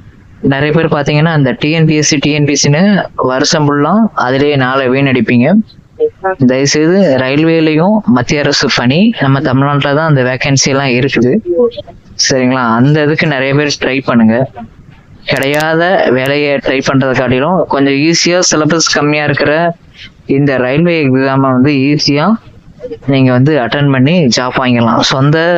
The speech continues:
மாவட்டத்திலேயே நீங்க வேலையை வாங்கி வேலை பார்க்கலாம், சரிங்களா? அதே மாதிரி நிறைய கோர்ட் எக்ஸாம்லாம் எழுதிருப்பீங்க, ஃபைனல் கட் ஆஃப் மார்க்ல உங்க மதிப்பெண் வந்து போயிருக்கும்.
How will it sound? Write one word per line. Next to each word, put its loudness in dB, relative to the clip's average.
மாவட்டத்திலேயே 0
நீங்க 2
வேலையை 0
வாங்கி 2
வேலை 0
பார்க்கலாம், 0
சரிங்களா? 2
அதே 0
மாதிரி 2
நிறைய 0
கோர்ட் 0
எக்ஸாம்லாம் 0
எழுதிருப்பீங்க, 0
ஃபைனல் 0
கட் -4
ஆஃப் -4
மார்க்ல -2
உங்க 0
மதிப்பெண் 0
வந்து 0
போயிருக்கும். 0